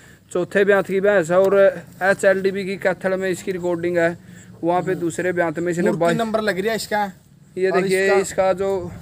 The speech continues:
Speaker 1: मुर्की नंबर आप सभी भाइयों को दिखाएंगे, ये देखिए, सोलह सौ अट्ठाईस चौहत्तर इकहत्तर सौ। तो ये देखिए, जो ये भाई साहब का जो मिल्क record का, इसमें भी आपको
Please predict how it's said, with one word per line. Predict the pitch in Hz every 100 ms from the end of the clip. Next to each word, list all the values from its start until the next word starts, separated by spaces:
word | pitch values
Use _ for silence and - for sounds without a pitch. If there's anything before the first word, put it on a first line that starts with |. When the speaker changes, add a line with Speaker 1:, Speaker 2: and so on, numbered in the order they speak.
| -
Speaker 1:
मुर्की | 190 180
नंबर | 185 185 185
आप | 185
सभी | 165 170
भाइयों | 170 180 185
को | 175
दिखाएंगे, | 165 165 165 165 180
ये | 175
देखिए, | 160 170 180 - - - - -
सोलह | - 202 190 190 190
सौ | 180 196 202 202
अट्ठाईस | - - - 175 175 185 202 185 - - - -
चौहत्तर | - 185 190 - 185 190 - _ _
इकहत्तर | - 185 - 160
सौ। | - 135 - - - - - -
तो | 196
ये | 202
देखिए, | 202 175 202 196
जो | 185 196 196 175 180
ये | 190 185
भाई | 185 190
साहब | 180 175
का | 175 180
जो | 175 180 175 165 - -
मिल्क | 180 180 180
record | 180 170 180 170
का, | 175
इसमें | 170 175 170
भी | 175
आपको | 175 151 180 175 170